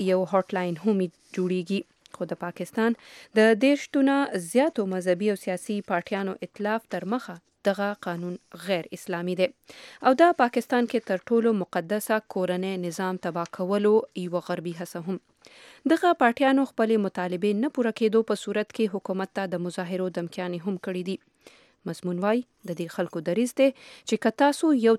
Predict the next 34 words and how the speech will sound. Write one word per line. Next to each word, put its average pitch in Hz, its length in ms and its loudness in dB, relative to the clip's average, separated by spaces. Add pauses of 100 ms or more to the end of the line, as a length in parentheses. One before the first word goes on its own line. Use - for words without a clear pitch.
تن 247 220 2
په - 80 -8
ښکاره 202 400 0
وهئ، 302 260 2 (400)
نو 185 160 2
دا 190 80 4 (120)
یو 180 180 0
جرم 175 320 -2
دی. 175 80 2 (380)
خو - 160 -10
که 196 140 0
چیرې - 640 0
دغه 311 180 6 (100)
کار 294 160 2 (140)
تاسو 277 260 0 (140)
خپل 185 180 0 (140)
کور 254 220 4
کې 254 280 0
دننه 285 380 2
کوئ، 240 200 4 (480)
نو 185 220 2
دې 214 180 6
ته 214 220 0
ستاسو 196 380 -4
د 170 200 -4
کور 233 240 2
د 185 140 -2
چاردیوارۍ 185 800 -2
د 180 160 -2
حرمت 175 320 -4 (100)
تحفظ 180 420 -8
حاصل 180 380 -4
دی. 185 80 2 (440)
همدغه 175 320 -2